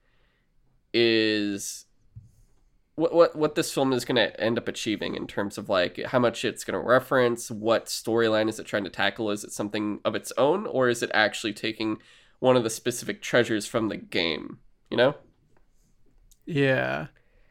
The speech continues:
Speaker 2: That's the thing, is, like, I, I get the sense that they're not maybe confident that they'll be able to do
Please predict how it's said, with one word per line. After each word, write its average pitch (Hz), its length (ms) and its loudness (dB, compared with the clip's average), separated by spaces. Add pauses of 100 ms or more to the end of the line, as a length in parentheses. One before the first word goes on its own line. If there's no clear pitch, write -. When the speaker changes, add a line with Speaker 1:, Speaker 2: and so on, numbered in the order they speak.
(140)
Speaker 2:
That's 180 160 2
the 190 80 -2
thing, 180 200 4
is, 135 120 -2
like, 135 240 -2
I, 151 400 4 (960)
I 160 100 8
get 208 200 4
the 208 80 0
sense 165 300 2
that 143 160 -10
they're 147 400 6
not 139 360 2 (540)
maybe 143 320 2
confident 160 720 -2
that 185 140 -2
they'll 190 140 0
be 190 160 4
able 180 200 2
to 180 60 4
do 175 600 4